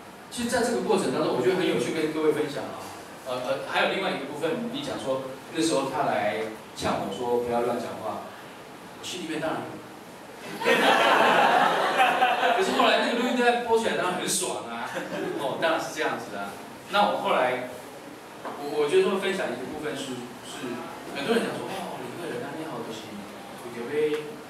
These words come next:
你啊，被探视啊，被冲杀啊，哈，被买D V D开始D V D或几千几的V K，哦，然后被买疫苗，还，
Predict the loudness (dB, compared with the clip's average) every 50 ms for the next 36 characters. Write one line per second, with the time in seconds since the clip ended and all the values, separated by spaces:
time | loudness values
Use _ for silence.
0 | -14 -14 -14 -12 -12 -10 -10 -8 -8 -8 -8 -8 -8 -8 -8 -6 -4 -4 -4 -4
1 | -4 -6 -8 -8 -8 -10 -10 -12 -10 -10 -8 -8 -6 -6 -6 -6 -6 -6 -6 -6
2 | -8 -8 -6 -8 -8 -8 -8 -8 -8 -8 -8 -10 -12 -6 -4 -2 -2 -2 -2 -6
3 | -6 -8 -8 -8 -8 -8 -8 -8 -10 -8 -8 -8 -8 -8 -8 -6 -6 -6 -8 -10
4 | -12 -12 -14 -12 -12 -10 -10 -8 -8 -8 -8 -8 -8 -8 -8 -8 -6 -8 -8 -8
5 | -10 -10 -10 -10 -10 -10 -10 -10 -10 -10 -10 -10 -10 -10 -14 -14 -14 -12 -12 -12
6 | -12 -10 -8 -8 -8 -8 -8 -6 -4 -4 -2 0 2 2 2 2 0 -2 -2 -4
7 | -4 -2 -2 -2 -2 -2 -2 -2 -4 -8 -10 -12 -10 -8 -6